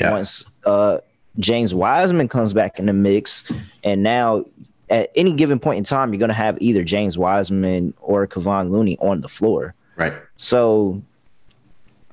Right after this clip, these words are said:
Speaker 2: I mean, once these guys come back, it's gonna be, all right, who's getting pushed? And I think that's what the competition is in the Warriors bench.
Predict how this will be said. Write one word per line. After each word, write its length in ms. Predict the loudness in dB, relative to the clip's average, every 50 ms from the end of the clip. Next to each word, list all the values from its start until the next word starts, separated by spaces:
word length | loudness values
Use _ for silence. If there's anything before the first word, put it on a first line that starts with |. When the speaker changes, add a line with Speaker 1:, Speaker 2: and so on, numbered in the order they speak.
| -20 -20 -20 -8 -4
Speaker 2:
I 80 | -2 0
mean, 260 | 0 2 2 2 2
once 220 | 2 2 0 0
these 200 | -2 -2 0 0
guys 380 | 2 2 2 2 2 0 0 -2
come 320 | -6 -6 -4 -2 -2 0
back, 380 | 2 2 2 2 2 2 0 -2
it's 200 | -4 -6 -6 -4
gonna 260 | -4 -2 0 0 0 0
be, 240 | 2 2 2 2
all 120 | 2 2 2 0
right, 180 | 0 0 -2
who's 380 | -2 -2 0 0 0 0 0 0
getting 280 | 0 0 2 2 0
pushed? 560 | -2 0 0 2 2 2 0 -4 -8 -10 -10 -6 -2
And 100 | -2 -2
I 60 | -2
think 260 | -2 -4 -4 -2 0
that's 220 | 0 0 0 0 0
what 180 | -2 -2 -2
the 60 | -4
competition 640 | -6 -4 -6 -6 -6 -8 -4 -4 -2 -2 -2 -2 0
is 220 | 0 0 0 0 0
in 60 | -2
the 60 | 0
Warriors 360 | 0 0 0 0 0 -4 -4
bench. 340 | -2 -2 -2 -2 -4 -8